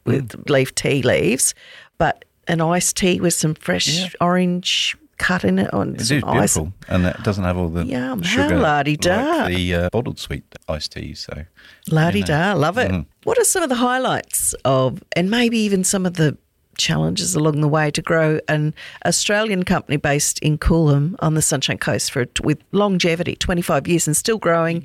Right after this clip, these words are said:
Speaker 2: Yeah.
Speaker 1: and expanding? I'm sure along the way it hasn't all been just seamless, and you've been a big part of that journey. Maybe talk us
Speaker 2: Yeah.
Speaker 1: through some of the,
Speaker 2: Um,
Speaker 1: the, the walls you've hit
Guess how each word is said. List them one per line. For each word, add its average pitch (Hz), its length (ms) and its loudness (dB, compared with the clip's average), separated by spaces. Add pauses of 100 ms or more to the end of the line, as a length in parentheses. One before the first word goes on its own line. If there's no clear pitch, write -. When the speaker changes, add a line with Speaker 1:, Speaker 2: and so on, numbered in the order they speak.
Speaker 2:
Yeah. 160 280 0
Speaker 1:
and 175 160 2
expanding? 175 540 0
I'm 160 120 2
sure 185 480 2
along 170 340 2
the 160 80 0
way 165 220 2
it 156 60 -2
hasn't 170 300 0
all 160 160 4
been 151 440 0 (100)
just - 400 0 (180)
seamless, 185 760 0 (200)
and 170 140 4
you've 170 100 2
been 165 160 2
a 151 60 0
big 190 180 0 (160)
part 151 300 2
of 135 80 -2
that - 200 -2
journey. 139 380 2
Maybe 156 260 2
talk 147 240 -2
us 147 140 0
Speaker 2:
Yeah. - 40 -2
Speaker 1:
through 165 220 0 (420)
some 190 200 -2
of 180 80 -4
the, 160 160 2
Speaker 2:
Um, 208 220 -2 (100)
Speaker 1:
the, 170 140 0 (180)
the 175 160 -2
walls 196 400 2
you've 156 140 0
hit 156 300 0